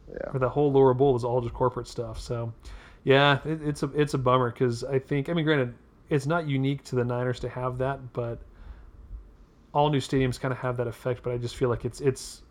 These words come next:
Speaker 2: definitely exaggerated there in the Bay Area.
Speaker 1: Yeah.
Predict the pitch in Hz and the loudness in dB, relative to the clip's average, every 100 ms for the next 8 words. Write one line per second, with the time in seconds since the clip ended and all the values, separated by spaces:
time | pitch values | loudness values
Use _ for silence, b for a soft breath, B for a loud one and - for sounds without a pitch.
0 | - 143 143 139 123 117 123 120 131 117 | -4 -4 -2 0 0 2 4 4 4 2
1 | 113 104 - - 131 123 117 117 117 110 | 0 -6 -12 -4 0 2 0 -2 -4 -6
2 | 107 107 - - - - - - - - | -8 -10 -14 -16 -20 -20 -18 -18 -20 -14
3 | - 101 | -10 -8